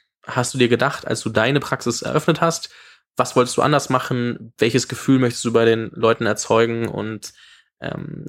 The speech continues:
was für ein Prozess war das vielleicht auch? Weil ich glaube, von Sekunde eins an wirst du ja auch nicht das perfekte, ähm, die perfekte Praxis gehabt haben, aber so, wie, wie hat sich das für dich entwickelt?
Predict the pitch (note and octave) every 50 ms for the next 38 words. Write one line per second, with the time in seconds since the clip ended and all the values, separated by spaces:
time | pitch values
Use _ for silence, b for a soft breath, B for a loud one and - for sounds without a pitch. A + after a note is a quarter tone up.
0 | - - - - - - _ _ - - - - - D#3+ C#3 - - B2 - -
1 | - - - A2 G#2+ G#2+ G#2+ - - A2 G#2+ - C3 A#2+ B2 - - A#2 A2 -
2 | - A#2+ A#2 A2+ - A#2 A2+ - - - - D3 C#3+ C#3+ C#3+ - - A#2+ B2 A#2
3 | - A#2 A#2 A#2 A2+ - - A2+ G#2 A2+ C3 C#3+ C#3 - C3+ - - C#3 - C#3+
4 | B2+ - - C3+ B2+ B2+ B2+ A#2+ - - - B2 B2 B2 B2 B2 B2 B2 - _
5 | b b b b b b b b b b b - B2 A#2+ B2 - C#3+ - - -
6 | - - - - D3 C3+ - - C3+ C#3 C3+ - - C#3+ C#3 C#3 D3+ D3 - A#2+
7 | A#2+ A#2+ A#2 A2+ A2 - C3+ B2 A#2 A2+ - _ _ - C#3 C3+ C#3 C#3 D3 C#3+
8 | C3 B2+ A#2+ - A#2+ - - - - - A#2 A2 - - G#2+ - E2+ - - -